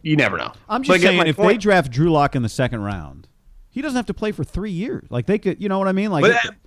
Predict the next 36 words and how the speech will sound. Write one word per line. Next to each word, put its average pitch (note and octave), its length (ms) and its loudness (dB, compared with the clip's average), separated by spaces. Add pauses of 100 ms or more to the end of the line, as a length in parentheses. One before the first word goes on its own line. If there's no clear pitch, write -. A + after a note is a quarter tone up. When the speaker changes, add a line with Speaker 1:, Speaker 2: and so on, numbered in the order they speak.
Speaker 1:
but F3+ 160 2
Speaker 2:
it F3+ 40 -8
doesn't A3 240 4
Speaker 1:
you, F#3 80 4
you G3 60 6
think F3 160 0
Tom's - 0 -
Speaker 2:
necessarily F#3 340 4
Speaker 1:
still C#3 160 4
going E3 220 2
strong E3 340 0
three E3+ 180 -2
more E3 160 -2
years? E3 220 -2
Like, D#3+ 100 0
eventually. A#3+ 720 0
Speaker 2:
N-, A3+ 200 -10
no, A3+ 240 -2
well, G#3+ 320 4
I F#3+ 180 4
don't A3+ 180 -2
know. G3 200 4
I'm E3 200 0
just G3+ 220 -2
saying C#3+ 300 0
drafting D3+ 460 0
a, C#3+ 120 -2
now E3 320 2
we're G3 100 4
at E3 80 -2
the D#3+ 60 -2
point C#3+ 220 -2
where C3 80 0
he's D3+ 160 0
old A3 280 2
enough B2+ 560 -6